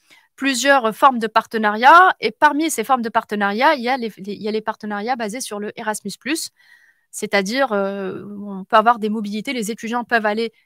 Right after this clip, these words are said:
étudier dans une, dans une université étrangère avec une bourse, euh, avec une bourse Erasmus plus qui est assez importante et qui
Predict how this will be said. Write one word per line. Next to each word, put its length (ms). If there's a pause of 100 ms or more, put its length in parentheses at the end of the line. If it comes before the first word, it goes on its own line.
(140)
étudier 460
dans 140
une, 360
dans 140
une 180
université 480
étrangère 580 (300)
avec 300
une 160
bourse, 540 (180)
euh, 480
avec 260
une 120
bourse 240
Erasmus 380
plus 180
qui 100
est 100
assez 200
importante 520
et 60
qui 160